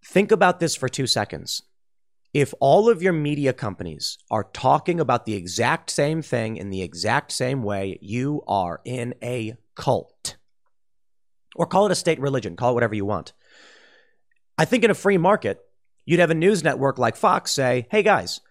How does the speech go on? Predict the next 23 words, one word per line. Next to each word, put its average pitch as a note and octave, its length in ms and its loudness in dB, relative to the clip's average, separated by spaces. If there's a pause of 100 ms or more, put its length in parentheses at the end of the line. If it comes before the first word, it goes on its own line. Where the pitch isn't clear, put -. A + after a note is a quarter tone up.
(240)
every G#3 380 2
single F#3+ 400 2
network C#3+ 380 0
is A#2+ 100 -2
covering B2 440 0
this G#2 140 -4
story. E3+ 360 2
Should A2+ 220 -4
we?" E3+ 280 -2 (140)
And A2 160 -6
someone D3 240 0
would C3 100 -2
go, B2 280 2 (220)
"Why? A#2 460 0 (720)
We're C#3 140 0
trying E3+ 340 0
to F3 100 0
offer C#3+ 460 2
up C3+ 120 -2
something C3 280 -4
of A2 160 -2
value A#2 420 0
to F#2+ 520 -6